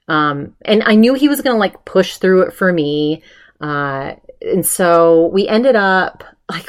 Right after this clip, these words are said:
we, first of all, our appointment was for eleven A M, and we could not fi-, like, we saw the falls, but our G P S kept bringing us to the wrong place. So we're getting stressed, we're getting stressed, we're getting stressed. Like, we should have figured out how to drive up to the falls, but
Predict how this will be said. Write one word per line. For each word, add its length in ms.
we, 200
first 340
of 60
all, 260
our 140
appointment 440
was 120
for 160
eleven 320
A 140
M, 420
and 380
we 140
could 220
not 500
fi-, 300
like, 160
we 80
saw 300
the 80
falls, 480
but 120
our 120
G 180
P 240
S 120
kept 200
bringing 280
us 160
to 60
the 80
wrong 240
place. 420
So 380
we're 80
getting 160
stressed, 500
we're 60
getting 180
stressed, 400
we're 60
getting 220
stressed. 500
Like, 280
we 120
should 280
have 200
figured 360
out 200
how 160
to 80
drive 640
up 200
to 100
the 80
falls, 600
but 420